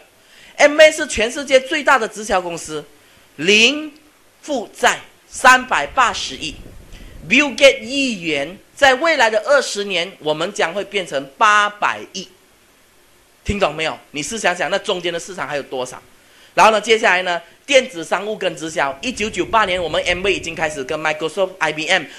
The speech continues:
合作做电子商务。去年M AMalaysia在同行注入四千万的几个基金，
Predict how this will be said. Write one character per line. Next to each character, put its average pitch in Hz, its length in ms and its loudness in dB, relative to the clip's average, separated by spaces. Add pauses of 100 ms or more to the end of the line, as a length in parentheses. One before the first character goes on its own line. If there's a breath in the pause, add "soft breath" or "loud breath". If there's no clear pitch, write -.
合 156 220 0
作 180 220 0
做 175 160 -4
电 175 180 -6
子 117 140 -14
商 120 180 -12
务。 131 140 -10 (240 loud breath)
去 240 220 0
年 190 160 0
M 185 240 -4
AMalaysia 165 520 -2
在 196 140 2
同 175 340 -6
行 170 280 -10
注 202 180 -4
入 185 140 -4
四 277 260 -6
千 196 260 -2
万 202 140 -2
的 175 80 -4
几 156 200 -8
个 170 140 -4
基 147 220 -6
金， 135 240 -8